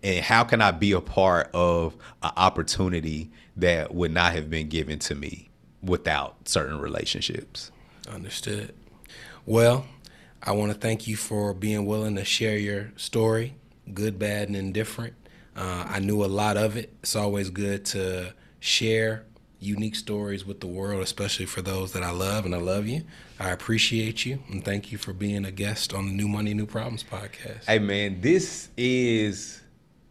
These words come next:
Speaker 1: this podcast is going to inspire,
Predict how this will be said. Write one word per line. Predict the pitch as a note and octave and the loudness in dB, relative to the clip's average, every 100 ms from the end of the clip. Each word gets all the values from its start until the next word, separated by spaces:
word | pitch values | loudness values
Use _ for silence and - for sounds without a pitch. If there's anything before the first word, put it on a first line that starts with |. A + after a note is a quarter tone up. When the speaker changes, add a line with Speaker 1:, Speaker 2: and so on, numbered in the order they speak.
| _ _ - | _ _ 0
Speaker 1:
this | G#2+ C3+ | 8 8
podcast | - - G#2 A#2+ A#2 C3+ C#3+ D3 D3 C#3 - - _ - | 8 4 6 6 6 6 8 6 4 0 -6 -20 _ -2
is | G#2 G#2 G2+ E2 | 2 4 2 0
going | D#2+ F#2 G2 G#2 G2+ G2 G2 G2+ - - _ - | -2 0 2 2 0 -2 -6 -8 -18 -20 _ -8
to | - G2+ F#2 F2 E2+ E2 E2 - _ | -2 0 0 0 -2 -4 -8 -14 _
inspire, | E2+ E2+ D#2 - - - F2+ G2 G2+ G2 F#2 F2+ | -4 -4 -4 -6 -6 -2 0 2 2 2 0 -2